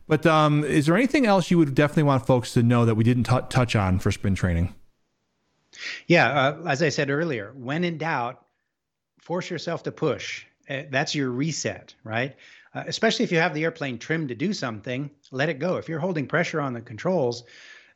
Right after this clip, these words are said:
Speaker 2: uh, off your trim setting, let it go and figure out, "Why am I doing that?"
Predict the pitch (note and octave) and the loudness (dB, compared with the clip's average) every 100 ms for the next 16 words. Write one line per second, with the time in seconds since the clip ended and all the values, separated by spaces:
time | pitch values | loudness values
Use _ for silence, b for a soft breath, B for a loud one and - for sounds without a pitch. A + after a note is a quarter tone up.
0 | - C#3 C3+ E3 D#3+ D3+ B2+ - A#3 B3 | -12 -10 0 2 2 0 -2 0 0 0
1 | B2 G#2+ A2 C#3 D3 C#3+ F3 C#3+ F3+ F3 | -4 -6 -10 -12 -8 -4 -4 -2 -2 0
2 | A2+ G2+ C#3+ C#3+ C#3 C#3 C#3+ D#3+ B2 D3+ | -2 -4 -4 -4 -4 -2 -2 -2 -4 -4
3 | E3+ G#2+ F2+ | -4 -6 -10